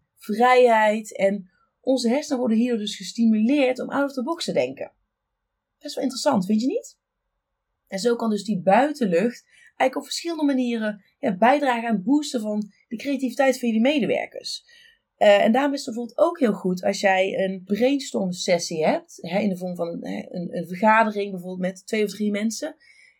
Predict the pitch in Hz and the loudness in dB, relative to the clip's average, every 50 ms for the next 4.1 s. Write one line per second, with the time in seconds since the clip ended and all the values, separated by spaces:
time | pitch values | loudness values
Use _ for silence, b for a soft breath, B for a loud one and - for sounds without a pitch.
0 | b b - - 269 254 247 240 214 - - - - 349 339 302 254 269 277 269 | b b -6 -4 -4 -4 -6 -8 -8 -8 -6 -6 -6 -4 -4 -4 -2 -2 -2 -2
1 | - 220 214 202 196 - 196 196 196 185 160 135 - 170 208 269 311 294 - 220 | 0 2 2 2 2 0 -2 -2 -2 -4 -6 0 4 6 6 6 4 2 -2 -4
2 | 185 180 170 170 180 208 240 240 - 196 185 180 180 180 - 180 180 180 - 349 | -4 -4 -4 -2 0 0 0 0 -2 -4 -4 -4 -4 -4 -6 -6 -6 -6 -4 0
3 | 320 254 202 185 220 240 b b b b b b b - 214 220 214 208 - - | 2 6 6 6 6 4 b b b b b b b -4 -2 -2 -2 -4 -6 -12
4 | _ | _